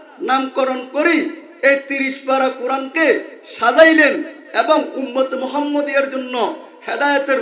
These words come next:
উসিলা হিসাবে, হেদায়েতের সিটি হিসাবে আমাদের নবীর মাধ্যমে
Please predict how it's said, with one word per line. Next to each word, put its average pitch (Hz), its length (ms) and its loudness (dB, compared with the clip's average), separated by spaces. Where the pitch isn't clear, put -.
উসিলা 302 320 2
হিসাবে, 269 400 2
হেদায়েতের 277 560 2
সিটি 285 260 -2
হিসাবে 269 520 2
আমাদের 285 480 0
নবীর 254 260 -2
মাধ্যমে 240 640 0